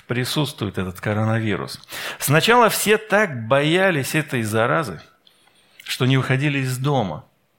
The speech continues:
не посещали богослужения, не ходили в магазины и прочее. Некоторые и сегодня от этого страха ещё не отошли. То, то есть все боялись, вспоминаем прошлое, все боялись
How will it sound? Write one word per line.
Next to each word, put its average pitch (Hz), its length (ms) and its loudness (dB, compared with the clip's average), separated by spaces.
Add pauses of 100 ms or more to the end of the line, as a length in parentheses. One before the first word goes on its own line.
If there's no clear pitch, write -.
(500)
не 117 120 0
посещали 123 560 -2
богослужения, 101 960 -4 (640)
не 117 300 0
ходили 123 380 0
в 107 80 -2
магазины 107 580 0
и 135 160 -4
прочее. 139 560 -4 (380)
Некоторые 190 560 2
и 165 120 -4
сегодня 180 640 0 (340)
от 113 160 -4
этого 120 280 0
страха 117 480 -2
ещё 110 400 0
не 123 160 -2
отошли. 113 600 -2 (520)
То, 127 720 -2 (260)
то 156 80 0
есть 139 140 0
все - 500 -2
боялись, 123 680 -2
вспоминаем 113 600 -4
прошлое, 107 440 -4
все 147 420 -2
боялись 113 600 -2